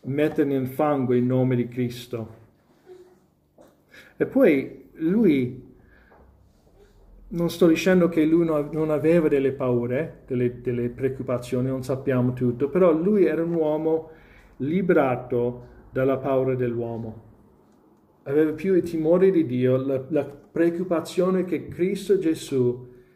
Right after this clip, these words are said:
sia glorificato nelle circostanze.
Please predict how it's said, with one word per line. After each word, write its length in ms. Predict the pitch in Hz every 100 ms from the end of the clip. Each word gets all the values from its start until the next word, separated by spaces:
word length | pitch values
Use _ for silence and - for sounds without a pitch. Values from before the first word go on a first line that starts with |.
| _ _ _
sia 400 | - 135 135 131
glorificato 800 | 131 127 127 123 123 120 - 123
nelle 280 | 117 117
circostanze. 960 | 113 123 - 117 - 135 131 - - -